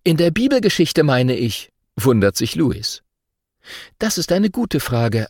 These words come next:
antwortet Iris. „Aber passiert uns das nicht auch selber?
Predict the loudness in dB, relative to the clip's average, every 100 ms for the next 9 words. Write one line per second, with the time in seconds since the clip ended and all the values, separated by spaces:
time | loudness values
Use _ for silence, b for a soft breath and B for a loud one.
0 | -2 -2 -2 -2 -4 -4 -4 -4 -6 -10
1 | -12 _ _ _ _ _ -4 0 2 0
2 | -2 -2 0 0 0 -2 -2 -4 -4 -4
3 | -2 -2 -2 -2 -2 -2 -2 -6 -8